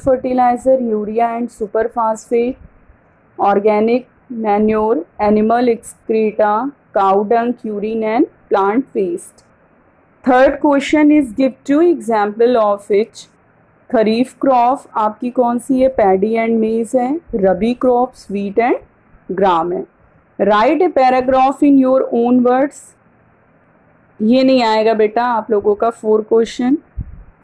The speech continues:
फिफ्थ है, explain how fertilizers are different from manure। ये भी नहीं आएंगे। सिक्स, what is irrigation? Describe two method of irrigation which conserve water।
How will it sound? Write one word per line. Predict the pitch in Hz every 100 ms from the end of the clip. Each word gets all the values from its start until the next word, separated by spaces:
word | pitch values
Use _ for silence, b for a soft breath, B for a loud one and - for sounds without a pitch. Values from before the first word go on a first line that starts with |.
| -
फिफ्थ | 294 302 -
है, | 285 285 262
explain | 220 - 247 254 247
how | 226 226 240
fertilizers | 254 233 233 226 220 226 247 247 226
are | 214
different | 220 - 220 226 226
from | 220 214 220
manure। | 214 208 208 208 226 _ _ 202
ये | 208
भी | 226
नहीं | 240 233
आएंगे। | 214 208 208 214 247 - _ _ _ - - - - -
सिक्स, | - 294 302 - 233
what | 233 233 285
is | 240 240
irrigation? | 269 247 240 233 214 202 202
Describe | 214 - 220 240 - 285
two | 269
method | 254 226 247 247 240
of | 233 240
irrigation | 214 202 226 226 277 254 254
which | 262 -
conserve | 208 196 226 233 240 202
water। | 185 180 190